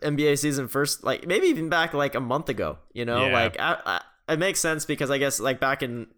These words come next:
Speaker 1: early March, you don't know how long you're gonna be out for. It could have been a couple weeks,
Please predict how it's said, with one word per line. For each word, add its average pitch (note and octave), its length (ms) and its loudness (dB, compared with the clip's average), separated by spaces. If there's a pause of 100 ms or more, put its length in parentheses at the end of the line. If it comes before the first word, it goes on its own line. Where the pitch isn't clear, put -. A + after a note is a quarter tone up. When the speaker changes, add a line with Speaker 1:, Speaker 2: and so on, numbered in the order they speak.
Speaker 1:
early D3 320 4
March, A2+ 520 0
you C3+ 120 -2
don't C#3 160 2
know C3+ 120 2
how A#2+ 160 0
long A2 480 -2 (120)
you're A#2+ 160 -4
gonna A2+ 140 -2
be G#2 180 -4
out F#2+ 240 -2 (340)
for. F#2 220 -6
It A2 60 -6
could D3+ 120 2
have C3 80 0
been C3+ 100 2
a B2+ 60 0
couple A#2+ 280 -4
weeks, A2+ 400 -4